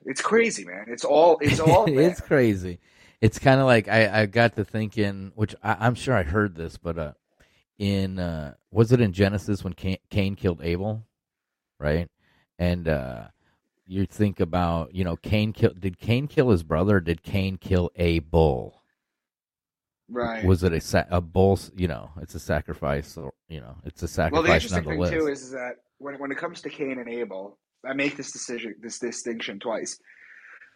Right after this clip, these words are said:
Speaker 1: When you talk about Sagittarius, you're talking about the man with the bow and the arrow. So you could talk about the bow, the arrow, the horse, the man, or the spear. The spear, because the spear is an instrument of death,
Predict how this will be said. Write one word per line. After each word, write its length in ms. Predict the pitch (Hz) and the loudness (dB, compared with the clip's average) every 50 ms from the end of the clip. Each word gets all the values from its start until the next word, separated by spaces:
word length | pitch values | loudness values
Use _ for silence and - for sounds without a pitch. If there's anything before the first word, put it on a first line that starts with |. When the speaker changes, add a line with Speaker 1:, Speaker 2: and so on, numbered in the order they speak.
| _ _ _ _ _ - | _ _ _ _ _ 0
Speaker 1:
When 120 | - 190 196 | 2 2 4
you 80 | 196 | 4
talk 220 | 202 220 220 - 214 | 4 4 4 2 2
about 200 | 185 190 185 - | 0 -2 0 -2
Sagittarius, 880 | - 170 151 139 - - - - - 131 123 117 104 101 104 110 - | -4 -6 -6 -6 -10 -14 -12 -8 -6 -6 -4 -6 -8 -10 -14 -14 -14
you're 80 | - 120 | -14 -8
talking 240 | - 147 127 120 139 | -6 -4 -4 -4 -2
about 260 | 120 135 127 120 - | 0 0 0 0 -4
the 80 | 131 | -10
man 220 | 127 123 120 123 120 | -8 -6 -6 -4 -4
with 120 | 117 117 | -6 -6
the 40 | 123 | -6
bow 220 | 113 120 113 113 | -4 -2 -2 -2
and 100 | 113 113 | -2 -4
the 120 | 110 110 113 | -6 -4 -4
arrow. 280 | 110 104 95 107 113 | -4 -4 -6 -8 -12
So 140 | 113 - 127 | -12 -8 -8
you 80 | 120 120 | -6 -6
could 100 | 135 120 | -6 -6
talk 180 | 147 135 113 | -6 -6 -6
about 200 | 139 131 123 120 | -4 -6 -6 -6
the 60 | - 113 | -6 -10
bow, 360 | 104 117 120 123 123 123 120 | -8 -6 -6 -4 -4 -6 -6
the 180 | 120 123 117 | -4 -6 -6
arrow, 360 | 101 110 113 113 113 117 113 107 | -6 -6 -6 -6 -4 -6 -6 -6
the 120 | 101 113 113 - | -8 -12 -12 -6
horse, 400 | - 117 113 110 117 113 - - | -4 -2 -2 -2 -4 -8 -12 -12
the 100 | - 120 | -10 -8
man, 480 | 120 120 113 110 110 107 104 110 113 113 - _ - | -8 -8 -6 -8 -8 -8 -8 -8 -10 -12 -14 _ -12
or 100 | 101 98 | -10 -10
the 80 | 92 | -8
spear. 540 | 113 - - - - 170 202 139 - - - _ _ _ _ _ _ _ _ _ - | -8 -8 -6 -2 0 2 2 2 2 -2 -12 _ _ _ _ _ _ _ _ _ -6
The 80 | 127 | -4
spear, 480 | 123 - - - - 170 196 156 135 123 | -4 -2 0 2 4 6 6 6 4 4
because 420 | 120 127 123 - 127 117 113 - | 0 -2 -2 -2 -2 -2 -2 -4
the 80 | - 120 | -6 -6
spear 300 | - - - 139 131 123 | -4 -2 0 2 2 2
is 100 | 117 117 | 0 -2
an 80 | 120 120 | -2 -4
instrument 420 | 117 113 - - 110 110 104 - | -4 -4 -4 -4 -6 -6 -8 -10
of 120 | 95 92 | -12 -6
death, 300 | - 131 135 123 101 - | 0 2 2 2 2 -2